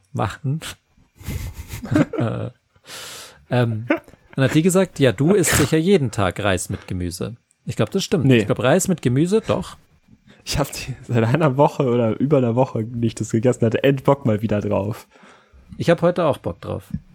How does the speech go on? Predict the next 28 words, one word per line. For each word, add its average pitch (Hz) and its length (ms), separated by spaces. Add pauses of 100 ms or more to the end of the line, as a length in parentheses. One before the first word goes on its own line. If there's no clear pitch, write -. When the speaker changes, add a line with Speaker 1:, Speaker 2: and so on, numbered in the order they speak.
(140)
Speaker 1:
Boah, 110 120
dieser 104 180
Glitzi 156 300
Speaker 2:
Ja. - 60
Speaker 1:
verliert 110 280
voll 120 200
seine 104 220
Schamhaare 98 560
hier 95 180
überall. 107 360
Speaker 2:
Oh, 107 200
Mist. 104 460 (440)
Ich 143 160
hab 147 140
auch, 143 340
aber 131 400
nicht 135 260
nur 147 280
Gemüse, 147 340
ich 131 120
hab 131 120
auch 123 120
so 120 200
veganes 113 1500
Gyros 107 640 (160)
mit 110 160
ins 90 160
Gemüse. 98 400